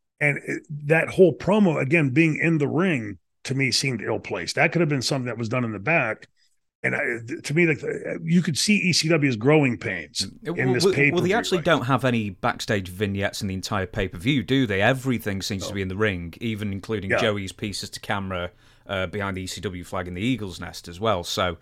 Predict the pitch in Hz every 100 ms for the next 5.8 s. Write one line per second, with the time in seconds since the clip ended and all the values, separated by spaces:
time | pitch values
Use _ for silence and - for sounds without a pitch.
0 | - - 113 87 - 110 90 123 117 117
1 | 110 139 131 113 110 - - - - 147
2 | - 147 127 - 135 120 113 104 127 117
3 | 92 95 95 110 95 90 107 - 185 120
4 | 82 82 - - - - - 135 143 160
5 | 170 165 170 139 160 143 104 -